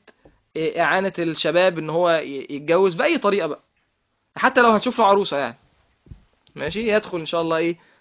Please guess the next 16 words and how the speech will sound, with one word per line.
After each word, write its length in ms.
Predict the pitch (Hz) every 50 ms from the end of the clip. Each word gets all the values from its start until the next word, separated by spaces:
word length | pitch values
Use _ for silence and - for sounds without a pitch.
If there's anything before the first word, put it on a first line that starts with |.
| _
في 120 | _ - 160
الامر 320 | 147 127 170 175 170 160
باذن 280 | 147 160 156 151 151 139
الله. 220 | 131 123 110 104 _ _ _ _ _ _ _ _ _ _ _ _ _ _ _ _ _ _ _ _ _ _ _ _ _ _ _
طيب، 360 | 196 196 190 170 131 - - _ _ _ _ _ _ _ _ _ _ _ _ _ _ _ _ _ _ _ _ _ _ _
قال: 440 | - 175 196 208 214 214 220 226 220
"وليستعفف 920 | 208 202 202 208 202 196 190 196 - - 202 196 202 196 - 196 196 190
الذين 560 | 190 180 175 175 170 175 190 190 196 190 180
لا 320 | 170 180 180 190 185 185 170
يجدون 400 | 165 165 170 160 170 180 185 175 170 165
نكاحاً 540 | 165 156 - 180 185 190 190 - 208 202
حتى 840 | 196 - - 185 208 202 - _ _ _ _ - 214 233 254 254 254 233
يغنيهم 680 | 208 190 170 180 180 196 208 208 196 180 170 165 156
الله 360 | 151 143 143 170 180 180 175
من 120 | 160 147 131
فضله". 240 | - - - -